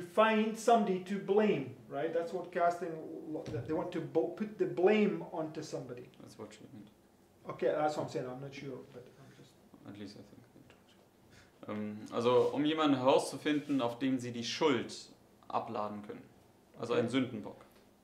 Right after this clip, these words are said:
Speaker 1: So, and, and those that get blamed,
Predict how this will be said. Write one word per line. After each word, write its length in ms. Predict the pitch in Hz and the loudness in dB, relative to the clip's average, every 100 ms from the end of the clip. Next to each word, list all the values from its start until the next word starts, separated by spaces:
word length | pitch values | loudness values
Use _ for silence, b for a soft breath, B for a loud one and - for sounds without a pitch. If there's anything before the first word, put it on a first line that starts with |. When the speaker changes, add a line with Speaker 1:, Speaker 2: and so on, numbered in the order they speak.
| _ | _
Speaker 1:
So, 440 | - 190 185 185 - - - _ - - _ - | -2 6 6 6 2 -10 -20 _ -20 -20 _ -2
and, 220 | 175 - - - - | -2 -2 -10 -20 -8
and 220 | 180 165 151 | -4 -2 8
those 320 | 226 269 - | 10 10 8
that 180 | 220 - | 4 6
get 260 | 202 - | 2 2
blamed, 420 | 202 247 220 202 | 6 8 6 2